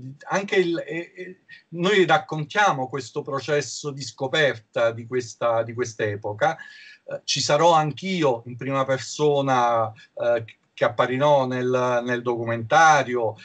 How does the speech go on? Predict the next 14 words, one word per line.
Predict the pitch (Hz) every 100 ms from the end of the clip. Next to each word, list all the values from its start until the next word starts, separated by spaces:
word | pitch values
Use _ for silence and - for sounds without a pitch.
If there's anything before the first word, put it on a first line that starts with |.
| -
ci | - -
saranno | 131 147 165 180
anche | 147 175 175
altri | 151 165 160 147 131
figli | 175 180 160 147 147 131 123
e |
figlie | 113 - 165 151 135 127
di, | 139 139 120 117
eh, | 117 113 113 113 113
protagonisti | 110 127 123 123 127 131 127 - 123 113
di, | 110 120 117 113
eh, | 123 117
di | 120
quell'epoca. | 120 123 110 101 92 98 95 98